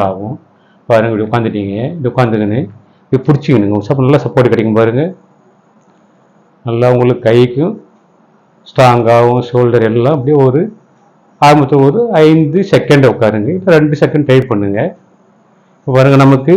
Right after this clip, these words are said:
முட்டி வந்து பாதி தான் லூப்ரிகேட் ஆகுது, பாதி தான் மடங்குது, அப்ப பாதி தான் லூப்ரிகேட் ஆகுது. உட்காந்துட்டீங்க, அப்புறம் அப்படி மேல வந்துருங்க,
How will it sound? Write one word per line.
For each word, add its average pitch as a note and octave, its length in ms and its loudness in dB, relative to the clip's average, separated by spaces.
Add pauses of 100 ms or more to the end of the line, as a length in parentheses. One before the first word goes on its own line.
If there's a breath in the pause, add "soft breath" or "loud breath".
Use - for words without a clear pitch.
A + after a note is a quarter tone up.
(160)
முட்டி C3+ 380 0
வந்து B2+ 240 0 (1200 soft breath)
பாதி C#3 340 4
தான் D3+ 140 4
லூப்ரிகேட் A#2+ 420 2
ஆகுது, A2 240 2
பாதி C3+ 240 4
தான் C#3+ 140 2
மடங்குது, C#3 420 2
அப்ப - 240 -6
பாதி C#3+ 260 4
தான் E3 140 2
லூப்ரிகேட் A#2 440 0
ஆகுது. A2+ 280 -2 (1160)
உட்காந்துட்டீங்க, C3 460 0
அப்புறம் B2 180 -8
அப்படி B2+ 400 -6
மேல B2+ 180 2
வந்துருங்க, B2+ 400 0